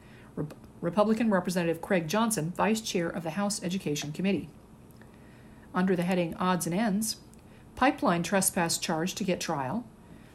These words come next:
A judge ruled a trespassing charge should go to trial over a surveyor from Summit Carbon Solutions who attempted to evaluate a Northwest Iowa property in August.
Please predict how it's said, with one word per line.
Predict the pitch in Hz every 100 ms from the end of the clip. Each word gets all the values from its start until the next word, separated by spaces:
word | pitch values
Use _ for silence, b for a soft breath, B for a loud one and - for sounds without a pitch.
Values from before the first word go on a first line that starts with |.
| B
A | 208
judge | 196 285 240
ruled | 196 247
a | 202
trespassing | - 262 262 202 170 175
charge | 170 175 156 190
should | 208
go | 196
to | 214
trial | 220 - 196 156 170
over | - 190 190
a | 185
surveyor | - 175 175 220
from | 240 196
Summit | 165 214 226 240
Carbon | - 202 175
Solutions | 170 175 226 262 156 156
who | -
attempted | 202 208 240 285
to | - 254
evaluate | 185 180 180 180 220 220
a |
Northwest | 165 208 220 208 196 -
Iowa | 185 175 175
property | 170 240 220 160
in | 156 151
August. | 214 214 -